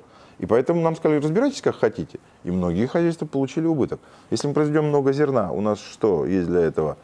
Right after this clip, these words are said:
Элеваторы. Значит, мы собираемся куда-то вывозить. А что мы будем делать? Если Турция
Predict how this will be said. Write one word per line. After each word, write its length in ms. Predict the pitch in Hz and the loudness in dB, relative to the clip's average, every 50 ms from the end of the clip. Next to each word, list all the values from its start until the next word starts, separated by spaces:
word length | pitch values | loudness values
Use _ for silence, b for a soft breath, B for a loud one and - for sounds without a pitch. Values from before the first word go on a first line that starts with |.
| - | -2
Элеваторы. 720 | - 135 160 151 110 90 90 90 87 - - 104 87 78 B B B B B B B | 0 2 2 2 4 4 4 2 2 2 0 0 0 0 B B B B B B B
Значит, 160 | 80 85 90 | -6 -2 0
мы 80 | 107 113 | 0 0
собираемся 480 | - 123 117 120 127 127 127 113 - | 2 2 2 4 4 2 0 0 -2
куда-то 320 | - - 127 127 117 - 123 | 0 2 2 2 4 2 2
вывозить. 380 | 123 123 123 117 101 101 - - - | 2 2 2 2 0 0 -4 -6 -8
А 140 | - - 90 | -6 -6 -6
что 180 | - - - 180 | -4 -2 -2 0
мы 120 | 156 123 110 | 0 2 2
будем 220 | 107 101 101 110 | 2 0 2 2
делать? 220 | 113 110 85 73 - B B B B | 2 2 2 0 -4 B B B B
Если 200 | 104 104 - 127 | -2 0 0 -2
Турция 680 | - - - 180 175 151 - - - 104 85 78 - | -4 -2 -2 0 0 0 -2 -4 -2 -2 -2 -2 -4